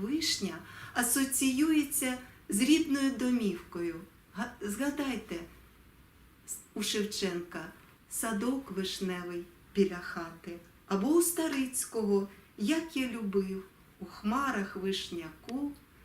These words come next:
твої білесенькі, немов хустина хати».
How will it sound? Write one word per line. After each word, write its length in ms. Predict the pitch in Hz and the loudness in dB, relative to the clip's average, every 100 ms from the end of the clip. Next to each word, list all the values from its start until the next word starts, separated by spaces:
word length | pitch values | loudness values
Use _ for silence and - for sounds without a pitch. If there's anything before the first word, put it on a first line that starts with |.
| - - - | -20 -20 -12
твої 460 | 185 190 208 285 339 | -4 0 2 2 0
білесенькі, 1040 | 254 220 196 185 - - 175 175 - 170 175 - - - - - - - - - - | 0 -2 -2 -2 -6 -8 -10 -12 -12 -12 -12 -18 -20 -20 -20 -20 -20 -20 -20 -20 -2
немов 400 | 202 196 196 175 - - | 4 6 6 4 -4 -10
хустина 800 | 165 - - 208 220 254 175 156 - | -8 -6 -4 -2 -2 -2 -6 -10 -18
хати». 600 | - - 175 165 160 - | -20 -14 -12 -14 -16 -18